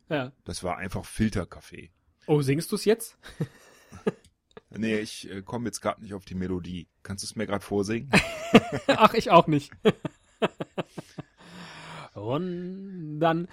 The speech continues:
Speaker 1: ja, ähm, wobei ja es einen neuen Trend gibt, zurück zum Filterkaffee. Das muss man nur alles immer gut nennen. Und ich glaube, das nennt man freshly brewed. <laughs> Und schwuppdiwupp, wow, wow, ist der echt freshly brewed? Ja, ja, ist er.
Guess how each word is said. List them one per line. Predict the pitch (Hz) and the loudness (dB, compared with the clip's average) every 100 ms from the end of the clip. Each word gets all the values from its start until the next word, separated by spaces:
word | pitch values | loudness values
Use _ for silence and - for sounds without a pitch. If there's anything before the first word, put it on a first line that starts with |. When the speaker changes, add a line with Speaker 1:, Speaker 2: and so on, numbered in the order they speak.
| - - | -12 -2
Speaker 1:
ja, | 131 101 - - - | -2 -2 -8 -12 4
ähm, | 190 190 190 185 185 - _ _ _ _ - _ _ _ _ _ _ _ _ _ | 8 8 6 -4 -12 -18 _ _ _ _ -20 _ _ _ _ _ _ _ _ _
wobei | - 156 160 160 | 2 6 8 10
ja | 247 175 185 - - | 10 8 6 0 -8
es | 147 - | -6 -2
einen | 151 143 | -2 0
neuen | 139 151 247 | 2 2 0
Trend | - 151 147 202 - | -4 -2 -2 -2 -4
gibt, | 170 - - | -4 -6 -8
zurück | 151 160 - | -2 -2 -2
zum | - 226 | -6 -4
Filterkaffee. | 226 247 190 135 - 127 202 | -2 0 -2 -4 -4 -4 -4
Das | 202 135 | -4 -4
muss | 202 208 | -2 -2
man | 160 | -2
nur | - | 0
alles | 202 226 | -2 -2
immer | 190 160 | -2 -2
gut | 160 202 | -2 -4
nennen. | 131 156 294 | -2 -2 -4
Und | - 160 | -8 -8
ich | - | -2
glaube, | 151 196 | 0 0
das | 190 | -2
nennt | 151 151 | -4 -4
man | 160 160 170 _ _ _ _ _ _ | 0 -2 -2 _ _ _ _ _ _
freshly | - 131 185 - - 196 185 | -6 -2 -2 -2 -2 -2 0
brewed. | 156 190 180 120 107 - - - | 2 4 4 2 -4 -16 -12 4
<laughs> | 247 - 453 440 622 906 831 807 762 - - - - 208 - - _ - - - 311 170 | 6 6 4 6 2 0 -6 -8 -8 -10 -6 -8 -6 -10 -10 -18 _ -20 -16 0 0 0
Und | 160 156 | -2 -4
schwuppdiwupp, | - 175 262 214 165 - | -4 -4 -4 -2 0 0
wow, | 160 208 190 | -2 -4 -2
wow, | 170 277 190 | -2 -2 -4
ist | - | -6
der | 143 | -10
echt | 139 | -8
freshly | - 233 202 | -6 -6 -6
brewed? | 196 247 | -8 -6
Ja, | 202 | -4
ja, | 214 220 | -2 -2
ist | 214 | -6
er. | 127 | -10